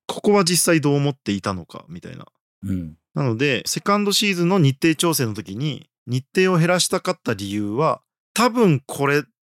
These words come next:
Speaker 1: とかと思うけど、実際どうなん？」みたいな
Speaker 2: うん。
Speaker 1: ことを聞いたり、
Speaker 2: はい。
Speaker 1: えっと、「なぜ家の片付けを行うかの確認を」
Speaker 2: うん。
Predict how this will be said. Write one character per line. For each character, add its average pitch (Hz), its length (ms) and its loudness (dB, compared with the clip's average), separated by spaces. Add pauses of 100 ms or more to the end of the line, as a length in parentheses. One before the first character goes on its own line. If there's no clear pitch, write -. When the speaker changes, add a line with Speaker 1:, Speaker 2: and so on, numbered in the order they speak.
Speaker 1:
と 135 80 -4
か 113 160 -2
と 98 360 -8
思 120 260 0
う 104 40 -4
け 104 140 -4
ど、 123 260 0
実 - 180 -2
際 120 120 -2
ど 120 140 -2
う - 20 -2
な 87 120 -6
ん？」 90 60 -12
み 87 80 -14
た 82 100 -20
い 80 40 -20
な - 60 -20 (340)
Speaker 2:
う 92 120 -6
ん。 85 160 -10 (100)
Speaker 1:
こ - 60 -18
と 113 100 0
を 101 60 0
聞 104 200 -8
い 101 80 -8
た 104 120 -4
り、 135 300 -6 (100)
Speaker 2:
は 107 160 -2
い。 - 80 -10 (140)
Speaker 1:
え 113 100 -8
っ - 20 -10
と、 101 280 -4
「な 165 180 2
ぜ 208 220 2
家 139 220 -2
の 143 100 -2
片 139 220 -4
付 127 220 -2
け 147 40 4
を 170 220 2
行 127 180 -4 (140)
う 107 60 -4
か 107 120 -6
の 147 100 -2
確 - 300 -6
認 90 320 -6
を」 - 60 -20 (540)
Speaker 2:
う 87 100 -6
ん。 85 200 -10